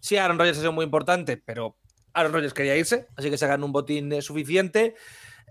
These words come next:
veremos cómo funcionan Jets. Movimiento agresivo, quieren competir ya, tienen confianza en esa defensa, no me parece mal, pero veremos si funciona, veremos cómo se llega a Rodgers, y creo que es imposible por,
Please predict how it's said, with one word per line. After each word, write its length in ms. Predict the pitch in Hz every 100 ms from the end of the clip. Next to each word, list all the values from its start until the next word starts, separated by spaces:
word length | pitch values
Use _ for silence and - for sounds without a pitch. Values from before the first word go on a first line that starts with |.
| - -
veremos 300 | 185 196 214
cómo 160 | 254 220
funcionan 420 | 190 175 143 131
Jets. 280 | 196 202 -
Movimiento 340 | - 135 160 175
agresivo, 560 | 185 - 226 233 233
quieren 260 | - 160 160
competir 440 | 165 151 - 175
ya, 320 | 165 240 254 -
tienen 200 | 160 156
confianza 400 | 160 151 160 170
en 40 |
esa 140 | 160 170
defensa, 580 | 170 202 208 233 - -
no 140 | 180
me 100 | 196
parece 300 | 196 196 202 220
mal, 300 | 233 262 - _ _ _ _ _ _ _ _ -
pero 160 | 147
veremos 280 | 143 165 160
si 80 | 156
funciona, 520 | 156 156 190 196 202
veremos 340 | 165 156 165
cómo 180 | - 170
se 140 | - 160
llega 240 | 170 160
a 20 |
Rodgers, 540 | 160 175 170 196 208 - - - _ _ _ _ _ _
y 140 | 143
creo 220 | 131 165 180
que 60 |
es 100 | 202
imposible 760 | 214 156 131 196 208 175 117 - -
por, 500 | 123 120 123 123